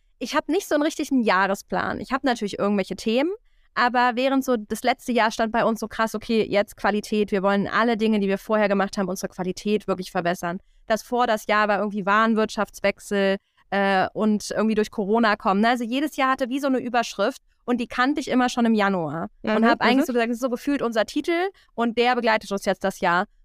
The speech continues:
Speaker 1: Und dieses Jahr hab ich den nicht. Also
Speaker 2: Mhm,
Speaker 1: dieses Jahr bin
Speaker 2: mhm.
Speaker 1: ich einfach echt so total gespannt. Ähm, ich meine, all die Themen von den Jahren vorher begleiten uns ja weiterhin. Das ist ja,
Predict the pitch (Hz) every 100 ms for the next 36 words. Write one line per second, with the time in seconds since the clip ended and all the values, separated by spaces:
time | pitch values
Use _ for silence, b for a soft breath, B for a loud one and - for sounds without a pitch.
0 | - 240 226 247 349 - 311 453 - -
1 | 170 147 147 - - _ - 240 226 247
2 | 302 - 311 285 277 262 - 277 311 -
3 | - 285 254 - 254 302 339 294 - 254
4 | 254 262 370 - _ _ _ - 240 240
5 | 247 233 208 240 - 240 240 220 220 214
6 | 196 208 214 214 202 196 196 202 196 196
7 | 180 190 262 214 185 180 226 214 - 196
8 | - - 180